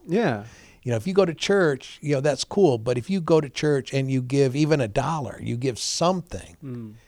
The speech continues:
Speaker 2: you're gonna walk out feeling, feeling better about yourself
Speaker 1: Yeah.
Speaker 2: because you know you've done good and you know you're expecting nothing in return for that. And when you do good, you feel good. And when you do good, you are good.
Speaker 1: So, so,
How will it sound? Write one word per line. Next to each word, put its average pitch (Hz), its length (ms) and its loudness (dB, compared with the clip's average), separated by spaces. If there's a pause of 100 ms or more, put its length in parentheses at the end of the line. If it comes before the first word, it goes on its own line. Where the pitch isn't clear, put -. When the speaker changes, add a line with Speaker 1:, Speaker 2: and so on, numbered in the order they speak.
(120)
Speaker 2:
you're 147 140 0
gonna 147 140 2
walk 127 300 2
out 120 220 0
feeling, 127 600 -2
feeling 127 300 -4
better 123 220 0
about 123 220 -2
yourself - 600 -10
Speaker 1:
Yeah. 190 160 -10 (180)
Speaker 2:
because 147 280 6
you 139 80 2
know 139 160 4
you've 139 220 2
done 131 220 0
good 131 300 0
and 110 160 -4
you 131 100 0
know 131 160 2
you're 123 220 0
expecting 113 480 -8
nothing 107 280 -8
in 101 100 -10
return 98 360 -10
for 92 120 -18
that. - 260 -14 (360)
And 127 140 0
when 135 140 4
you 123 100 2
do 175 320 2
good, 101 320 -4
you 113 80 -6
feel 165 280 2
good. 87 360 -12 (220)
And 127 120 2
when 127 140 2
you 113 80 0
do 123 180 2
good, 110 180 0
you 92 140 -6
are 90 160 -6
good. - 220 -20 (760)
Speaker 1:
So, 220 380 -2 (200)
so, 180 500 2